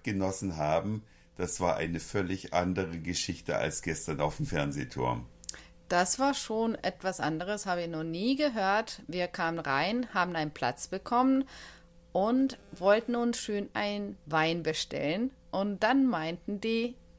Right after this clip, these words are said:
Speaker 2: die haben gar keine Getränke, außer Wasser natürlich.
Speaker 1: Außer Wasser.
Speaker 2: Und die Leute bringen ihr eigenes Wein und alles Mögliche mit. Wein hauptsächlich, ne?
Speaker 1: Aber auch Bier und
Speaker 2: Bier wahrscheinlich
Speaker 1: Cola.
Speaker 2: auch.
Speaker 1: Also die hatten praktisch außer Wasser nichts.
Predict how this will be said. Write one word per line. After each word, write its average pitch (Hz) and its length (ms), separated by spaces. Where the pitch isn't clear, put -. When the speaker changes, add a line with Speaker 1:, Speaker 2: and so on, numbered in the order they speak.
Speaker 2:
die 208 360
haben 185 280
gar 247 260
keine 185 460
Getränke, 180 680
außer 220 320
Wasser 151 240
natürlich. 196 640
Speaker 1:
Außer 151 340
Wasser. - 240
Speaker 2:
Und 214 400
die 220 80
Leute 262 440
bringen 214 540
ihr 185 200
eigenes 180 840
Wein 208 420
und 185 200
alles 196 240
Mögliche 247 380
mit. 151 380
Wein 180 300
hauptsächlich, 147 640
ne? 311 180
Speaker 1:
Aber 117 200
auch - 160
Bier 139 460
und - 140
Speaker 2:
Bier 220 260
wahrscheinlich 185 360
Speaker 1:
Cola. 127 460
Speaker 2:
auch. - 60
Speaker 1:
Also 110 300
die 107 180
hatten 123 280
praktisch 131 460
außer 123 360
Wasser 117 260
nichts. 120 360